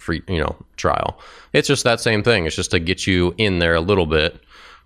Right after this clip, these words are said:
where you feel like you've committed more. And I imagine the conversion rates, people sticking around, like you said,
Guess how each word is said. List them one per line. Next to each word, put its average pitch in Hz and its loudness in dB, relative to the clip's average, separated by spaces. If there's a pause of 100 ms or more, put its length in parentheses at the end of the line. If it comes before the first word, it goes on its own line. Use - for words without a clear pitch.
where 82 2
you 82 -4
feel 85 -2
like 82 -4
you've 82 -2
committed 82 0
more. 85 2
And 85 -2
I 85 -2
imagine 87 -2
the 82 -2
conversion 90 0
rates, 78 0
people 82 -4
sticking 87 -4
around, 95 0
like - -2
you - -6
said, 90 0